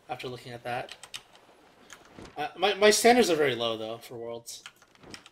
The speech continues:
I don't really care too much. As long as the base is okay, uh, as long as the world is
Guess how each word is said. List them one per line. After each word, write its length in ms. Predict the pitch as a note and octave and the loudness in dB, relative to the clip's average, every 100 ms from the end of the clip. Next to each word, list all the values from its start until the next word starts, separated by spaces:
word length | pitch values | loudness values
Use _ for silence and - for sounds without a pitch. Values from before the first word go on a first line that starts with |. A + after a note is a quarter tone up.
| - - | -20 -6
I 80 | D3 | -2
don't 80 | E3 | -2
really 160 | C3 | -2
care 160 | - A#2+ | -8 -10
too 160 | - | -12
much. 320 | A#2+ A#2+ - - | -12 -12 -10 -8
As 160 | C3 | -2
long 160 | F3+ G3 | 0 0
as 80 | - | -4
the 80 | |
base 260 | C3+ C3 B2+ | -4 -4 -4
is 80 | A#2+ | -10
okay, 440 | A2 - A#2 A#2+ - - - - - | -12 -12 -10 -12 -16 -20 -20 -20 -10
uh, 140 | B2 A#2+ | -6 -4
as 160 | B2 | -2
long 160 | E3+ F3+ | 0 0
as 80 | D#3 | -2
the 80 | C#3 | -4
world 320 | C3+ C3+ C3 | -4 -2 -4
is 340 | A#2 A2+ - | -6 -8 -12